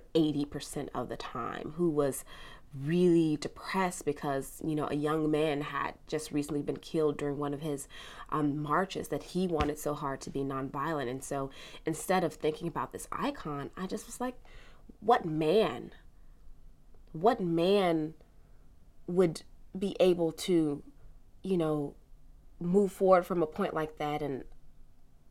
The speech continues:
it was really just about thinking about what he needed and what he wanted at that particular moment in time. There's a,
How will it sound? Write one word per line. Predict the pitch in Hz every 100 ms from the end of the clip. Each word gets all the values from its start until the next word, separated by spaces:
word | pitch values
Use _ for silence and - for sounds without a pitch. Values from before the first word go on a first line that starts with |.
| - - -
it |
was | 185 180 -
really | 190 190
just | 185 175 -
about | - 147 147 - - - - - - - - - - - -
thinking | 190 190 185 180
about | 170 151 156 -
what | 165 185
he | - 180
needed | 156 151 170 156
and | 147 151
what | 156
he | - 165
wanted | 147 143 156 - 147
at | 127 -
that | 147
particular | - 175 151 - 151
moment | 147 143 147
in | 135
time. | - - 151 151 135 135 _ _ _ _ _ _ _ - 175
There's | 175 165 160 151
a, | - 92 -